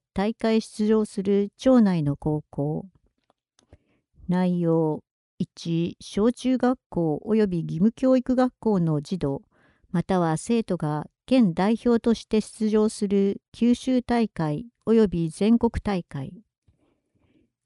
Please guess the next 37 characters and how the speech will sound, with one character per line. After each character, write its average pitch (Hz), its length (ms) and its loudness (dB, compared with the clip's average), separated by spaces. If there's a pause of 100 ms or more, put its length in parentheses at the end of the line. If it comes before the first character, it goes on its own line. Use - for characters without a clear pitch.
補 185 120 -2
助 226 200 0
額、 190 520 -2 (160)
一 - 300 -2
人 240 180 2
当 226 60 -2
た 196 160 -4
り 147 240 -8 (260)
全 208 300 0
国 247 160 0 (100)
大 240 220 -2
会 131 340 -10 (220)
一 - 300 -6
万 180 340 0
円、 165 240 -2 (500)
県 254 280 4
内 151 200 -2
五 147 140 -6
千 156 420 -2
円、 147 240 -2 (680)
九 254 180 0
州 262 260 -2
大 226 280 -2
会 139 320 -6 (180)
七 175 300 0
千 170 400 -2
円、 165 260 -4 (640)
県 254 260 6
内 151 220 0
五 147 140 -6
千 156 400 0
円、 156 240 -4 (520)
沖 - 220 -2
縄 196 440 2
一 - 340 -8
万 196 320 0
円。 175 240 -4